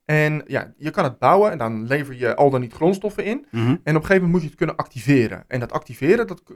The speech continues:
Speaker 1: kan je dus weer doen door, nou, ik verzin maar eventjes wat, eh, bier te handelen. En als je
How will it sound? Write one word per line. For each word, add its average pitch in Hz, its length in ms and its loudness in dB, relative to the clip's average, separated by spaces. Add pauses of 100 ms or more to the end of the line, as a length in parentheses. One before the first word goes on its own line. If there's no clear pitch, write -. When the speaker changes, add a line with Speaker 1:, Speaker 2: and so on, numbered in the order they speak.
(120)
Speaker 1:
kan 175 160 4
je 170 80 -2
dus 143 120 -6
weer 143 180 -2
doen 156 280 0 (220)
door, 131 500 4
nou, 110 220 -12
ik 143 180 -16
verzin 143 280 -8
maar 135 160 -2
eventjes 135 260 -6
wat, 131 200 -2
eh, 139 140 -6 (120)
bier 190 300 6
te - 80 -8
handelen. 113 460 -4 (240)
En 139 140 -6
als 147 140 -4
je 127 280 4